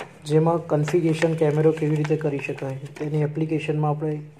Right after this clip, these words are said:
run કેવી રીતે કરી શકાય, કન્ફિગમાં દરેક menu આમાં આપેલા છે.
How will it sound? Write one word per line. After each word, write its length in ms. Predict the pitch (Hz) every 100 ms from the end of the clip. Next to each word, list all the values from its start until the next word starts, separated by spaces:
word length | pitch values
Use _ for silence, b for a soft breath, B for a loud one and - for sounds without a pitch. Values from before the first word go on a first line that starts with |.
| 147
run 160 | 151 151
કેવી 200 | 151 143
રીતે 180 | 147
કરી 220 | 147 139 135
શકાય, 320 | 135 - 131 135 - - - - - - - - - -
કન્ફિગમાં 1400 | 147 143 165 160 - - _ - - 151 156 156 - 151
દરેક 320 | 147 160 160 - - - - - - - - - - -
menu 420 | 156 156 156 156 156 - -
આમાં 260 | 147 151
આપેલા 360 | 147 147 135 131
છે. 180 | -